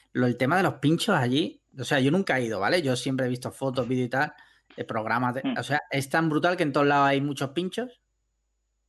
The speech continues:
Speaker 2: Bueno, todos los bares funcionan así. En todos los bares hay
Speaker 1: Sí.
Speaker 2: barra de pinchos. Luego habrá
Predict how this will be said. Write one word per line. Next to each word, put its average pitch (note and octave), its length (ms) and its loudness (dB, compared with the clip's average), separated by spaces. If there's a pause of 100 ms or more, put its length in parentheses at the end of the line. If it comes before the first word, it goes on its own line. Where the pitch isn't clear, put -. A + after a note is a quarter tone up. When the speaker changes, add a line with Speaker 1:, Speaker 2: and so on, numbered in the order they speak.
Speaker 2:
Bueno, C3 340 2
todos C#3 140 2
los C#3 120 4
bares C#3 200 0
funcionan C3+ 400 -2
así. C#3 300 -6
En A#2+ 160 -12
todos C3+ 140 -4
los C3+ 60 -4
bares C#3+ 220 -2
hay D3 80 0
Speaker 1:
Sí. C3+ 60 -4
Speaker 2:
barra C#3 200 2
de C3 100 -4
pinchos. - 340 -16
Luego A2+ 160 -6
habrá A#2+ 260 0